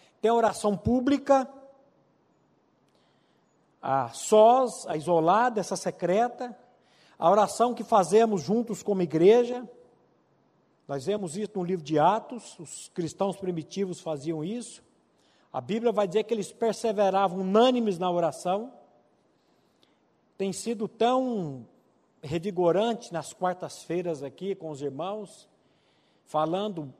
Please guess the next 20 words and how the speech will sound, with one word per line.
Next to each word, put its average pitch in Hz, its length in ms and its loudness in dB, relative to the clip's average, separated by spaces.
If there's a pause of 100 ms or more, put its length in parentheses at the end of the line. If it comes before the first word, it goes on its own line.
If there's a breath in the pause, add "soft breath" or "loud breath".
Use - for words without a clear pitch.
(520)
trinta 220 320 -4
minutos 190 460 -6
sobre 180 200 -6
a 180 40 -2
oração, 196 560 -4
às 160 100 -8
vezes 185 240 -8 (160)
dou 202 120 -2
uma 196 60 -2
passadinha, 175 800 -6 (460 soft breath)
e 143 80 -6
depois 196 420 0
a 196 60 -4
gente, 185 380 -8
essa 160 200 -8
quarta-feira, 202 840 0
nós 208 180 -8
falamos, 190 360 -6
"Vamos - 20 -4
orar, 208 520 2